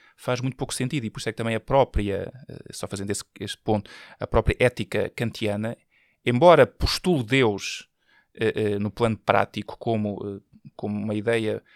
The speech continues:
para a recompensa de quem cumpre os preceitos, os preceitos éticos, verdadeiramente a ética, e é uma ética que ninguém dirá que é uma ética fraca, a ética kantiana é uma ética pura e simplesmente fundada e justificada na razão,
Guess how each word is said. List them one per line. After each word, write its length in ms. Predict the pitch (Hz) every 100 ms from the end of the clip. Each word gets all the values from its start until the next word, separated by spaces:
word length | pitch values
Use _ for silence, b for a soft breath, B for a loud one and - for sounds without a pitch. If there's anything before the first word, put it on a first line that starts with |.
| b
para 100 | -
a 60 | 101
recompensa 500 | - 113 104 120 -
de 60 | -
quem 160 | 113
cumpre 340 | - 139 120 -
os 120 | -
preceitos, 720 | - - 101 98 - - - -
os 160 | -
preceitos 680 | - - - 104 95 - -
éticos, 560 | - 101 113 - 151 - B B B B
verdadeiramente 400 | 123 120 123 120 -
a 60 |
ética, 580 | 117 131 - 104 101 92 - - -
e 100 | 98
é 40 |
uma 140 | 95
ética 320 | 101 98 - -
que 120 | -
ninguém 300 | 95 95 101
dirá 260 | 101 98
que 120 | 92 98
é 20 |
uma 120 | 95
ética 220 | 90 -
fraca, 380 | 92 95 92 -
a 100 | 107
ética 320 | 113 - -
kantiana 720 | 104 113 - 110 110 131 160 b b b b b
é 100 | 120
uma 100 | 143
ética 440 | 127 143 147 151 151 -
pura 140 | 147
e 40 |
simplesmente 460 | - 123 117 135 -
fundada 640 | - - 123 110 117 127 143
e 100 | 120
justificada 600 | 120 185 - 123 143 139
na 80 | 143
razão, 360 | 160 135 117